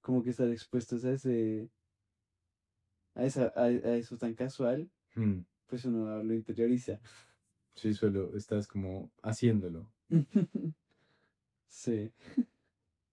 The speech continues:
Speaker 2: Por eso digo esto, marica, que sepamos que es Dross.
Speaker 1: Que sí.
Speaker 2: Uy, weón. Pero también que sepamos que es Rice Dome.
Speaker 1: Ajá.
Speaker 2: ¿Cómo se llama este hijo de puta, weón? El que hacía las canciones.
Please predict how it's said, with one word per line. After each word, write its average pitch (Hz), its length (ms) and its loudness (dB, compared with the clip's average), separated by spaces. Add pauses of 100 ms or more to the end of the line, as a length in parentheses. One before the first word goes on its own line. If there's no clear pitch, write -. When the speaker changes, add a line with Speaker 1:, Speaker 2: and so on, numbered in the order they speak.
(1400)
Speaker 2:
Por 113 160 6
eso 110 200 0
digo 104 200 0
esto, - 240 -10
marica, 104 320 -4
que 107 80 -10
sepamos 104 340 -2
que 104 120 -6
es 92 180 -10
Dross. 101 640 -2 (1040)
Speaker 1:
Que 143 140 -4
sí. - 440 -10 (360)
Speaker 2:
Uy, 110 180 -2 (140)
weón. 98 240 -6 (120)
Pero 117 200 0
también 113 240 0
que 107 100 -6
sepamos 107 400 -2
que 98 360 -2
es - 260 -12 (640)
Rice 101 540 -2
Dome. 92 340 -6 (400)
Speaker 1:
Ajá. 131 500 -2 (880)
Speaker 2:
¿Cómo 127 180 2
se 127 120 0
llama 139 120 2
este 123 140 -2
hijo 120 160 -2
de 113 60 -4
puta, 113 280 -6
weón? 107 380 -4
El 104 120 -6
que 107 360 -4
hacía 104 260 -6
las 101 160 -8
canciones. 101 760 -8